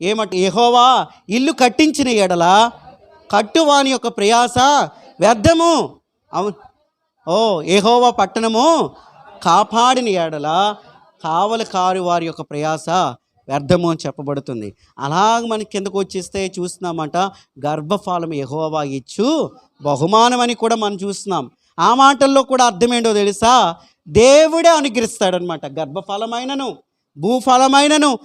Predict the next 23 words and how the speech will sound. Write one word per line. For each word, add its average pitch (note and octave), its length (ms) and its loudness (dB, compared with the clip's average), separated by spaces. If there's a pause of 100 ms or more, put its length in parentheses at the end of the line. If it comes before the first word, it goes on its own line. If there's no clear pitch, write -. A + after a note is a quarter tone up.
(240)
దేవాత G3 460 2
దేవుడే F#3 500 0 (240)
అనుగ్రహిస్తేనే G#3 800 -4
వారు C4+ 220 -2
ఆస్వాదింపబడతారనమాట. C#3 1200 -8 (320)
ఈనాడు G3+ 640 0 (280)
కష్టపడటానికనే G#3 1120 -2
నువ్వు F#3+ 220 -2
ఆరోగ్యం F#3+ 540 -2
కలిగి F3 300 -6
ఉన్నావంటే F3+ 880 -4 (400)
దేవుని F#3 380 -4
కృప E3+ 260 -10
నీపై D3+ 360 -8
ఉన్నది C3 280 -12
కాబట్టి A2 440 -16
అని. F2+ 100 -20
నిత్యం - 640 -10
నిన్ను, G#3 300 -4
నీ G3 100 -6
కుటుంబాన్ని G3 720 -6 (300)
పోషిస్తూ B3 480 -4
నడిపిస్తున్నాడన్నా G3 1300 0